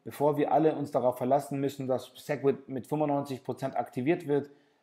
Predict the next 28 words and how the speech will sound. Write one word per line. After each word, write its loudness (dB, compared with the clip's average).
lass 2
uns -6
lieber 4
eine 0
Lösung 0
finden, -8
mit -2
der 4
jetzt 2
schon -4
alle 2
konform 0
gehen. 0
Und -6
so 0
wurde 0
Segwit -4
zwei -6
X -8
in -6
die -6
Wege -2
ge-, -4
oder -2
auf -8
die -8
Welt -2
gebracht. -6